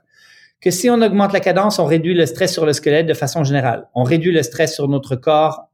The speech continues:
du, du dos, euh, jusqu'au bout des orteils. Euh, on sait aussi qu'on, que les cadences librement choisies par les coureurs sont un peu moins efficaces, un peu moins économiques que les cadences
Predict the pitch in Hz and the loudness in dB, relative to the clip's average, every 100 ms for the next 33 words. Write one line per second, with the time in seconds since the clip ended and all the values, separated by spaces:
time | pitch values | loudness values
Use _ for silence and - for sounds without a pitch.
0 | - 120 131 139 131 127 123 120 117 120 | -14 -6 0 2 2 2 2 0 -4 -4
1 | 123 175 185 190 185 151 131 123 120 120 | 2 4 4 4 4 4 4 4 2 0
2 | 156 - 151 135 139 147 139 135 117 98 | -4 -2 0 2 0 -2 -2 -2 -4 -8
3 | _ _ _ _ - - _ _ - 139 | _ _ _ _ -20 -20 _ _ -2 0
4 | 139 139 139 135 139 - - 160 - 262 | 2 4 2 2 -2 -4 -2 -2 0 0
5 | 196 - 254 254 190 175 165 160 156 151 | 0 -2 -4 -2 -2 0 2 2 0 0
6 | 151 151 - _ - 170 160 160 - 233 | 0 -2 -8 _ -2 0 0 0 0 0
7 | 214 220 196 - - 185 196 185 190 190 | 0 0 -4 -4 -4 -2 0 0 0 0
8 | 165 170 156 135 196 269 - - 143 147 | -2 0 0 0 -4 -4 -8 -6 -2 -2
9 | 143 165 160 202 220 - 175 160 202 208 | 0 0 2 0 -2 -2 -2 0 0 0
10 | 226 214 208 214 214 185 - 165 170 180 | 2 2 2 0 0 -2 -2 -4 -2 -2
11 | 175 170 143 147 139 147 147 202 202 170 | -2 -2 0 0 2 0 0 0 0 0
12 | 156 196 - - - 151 147 196 175 180 | 0 -2 -6 -12 -4 -2 0 0 0 0
13 | 202 202 | 0 -2